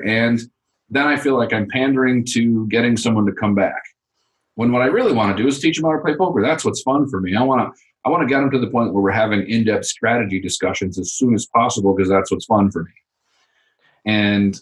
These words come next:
that, this course allows me to do that. I've got people for ten weeks. I'm gonna lock it in and I'm gonna, and I've created content so that every week there's exercises, there's homework, there's things to do while you're away, and then they can ask questions in the forums about it.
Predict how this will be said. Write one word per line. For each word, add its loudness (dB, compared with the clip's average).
that, 0
this -4
course 0
allows 0
me 2
to 4
do 2
that. -6
I've -6
got 0
people 0
for -2
ten 0
weeks. -2
I'm -2
gonna 0
lock 0
it 0
in 2
and -4
I'm 0
gonna, 0
and 0
I've -6
created -2
content 0
so 0
that 0
every 0
week 0
there's 0
exercises, -2
there's -4
homework, 2
there's -4
things -2
to -4
do 0
while 0
you're 0
away, 0
and -10
then -6
they -6
can -4
ask -6
questions -2
in -4
the -6
forums 0
about 0
it. -2